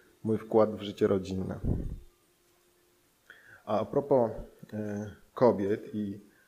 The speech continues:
e, czyli motoru napędowego świata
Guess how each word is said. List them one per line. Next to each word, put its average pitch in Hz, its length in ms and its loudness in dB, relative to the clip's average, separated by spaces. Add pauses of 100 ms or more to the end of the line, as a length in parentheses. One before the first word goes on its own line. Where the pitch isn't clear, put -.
(260)
e, 104 240 -10
czyli 101 280 -10 (440)
motoru 110 480 4
napędowego 113 840 0 (540)
świata 135 680 -2